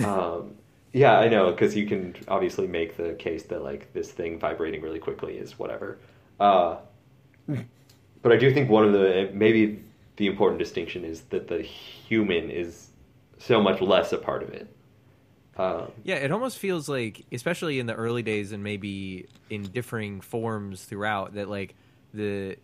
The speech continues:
Speaker 2: humans involved in making this music are more of, like,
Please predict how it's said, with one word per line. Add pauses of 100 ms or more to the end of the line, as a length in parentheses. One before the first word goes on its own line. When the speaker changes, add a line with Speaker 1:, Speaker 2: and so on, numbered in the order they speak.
(240)
Speaker 2:
humans
involved
in
making
this
music
are (120)
more
of,
like,